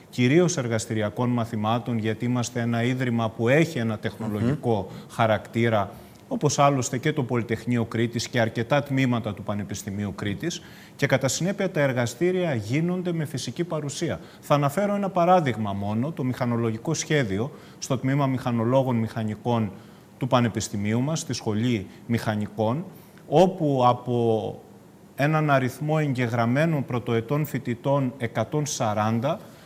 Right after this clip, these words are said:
Speaker 1: παρακολουθούν το εργαστήριο με φυσική παρουσία εκατόν τριάντα έξι, εκατόν τριάντα οκτώ
Speaker 2: Μάλιστα.
Speaker 1: φοιτητές.
Speaker 2: Πολύ σημαντικός αριθμός.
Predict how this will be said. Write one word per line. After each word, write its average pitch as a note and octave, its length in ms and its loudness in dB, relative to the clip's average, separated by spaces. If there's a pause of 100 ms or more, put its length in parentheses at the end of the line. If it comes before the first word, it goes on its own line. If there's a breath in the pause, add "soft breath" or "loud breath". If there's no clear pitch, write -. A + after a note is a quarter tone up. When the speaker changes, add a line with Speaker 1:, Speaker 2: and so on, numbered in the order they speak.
(140)
Speaker 1:
παρακολουθούν B2+ 800 2
το D#3 80 0
εργαστήριο C3 540 0
με B2 140 0
φυσική A2 440 -2
παρουσία C#3 600 -2
εκατόν E3 440 -2
τριάντα C3 340 -2
έξι, C#3 300 -2
εκατόν C#3+ 360 -6
τριάντα C3 320 -4
οκτώ G#2+ 140 -2
Speaker 2:
Μάλιστα. A2+ 220 -6
Speaker 1:
φοιτητές. A2+ 580 -2 (240)
Speaker 2:
Πολύ C3 180 2
σημαντικός A2+ 440 0
αριθμός. A2+ 360 2